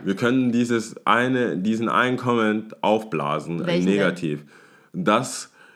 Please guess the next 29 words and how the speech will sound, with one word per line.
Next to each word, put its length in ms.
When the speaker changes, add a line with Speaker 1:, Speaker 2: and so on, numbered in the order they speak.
Speaker 1:
dein 640
Du 320
rappst 580
ein 180
Clickbait 600
war. 300
Speaker 2:
Oh, 420
ja, 220
stimmt. 200
Speaker 1:
Und 60
dass 280
de-, 220
dass, 280
dass 200
dieser 540
Halbbar 1120
von 340
Kanye 420
kein 280
Rap 260
war. 320
Speaker 2:
Oh 160
je, 260
Speaker 1:
Sondern, 260
Speaker 2:
scheiße. 100
Speaker 1:
okay, 200
da 80
muss 200
ich, 220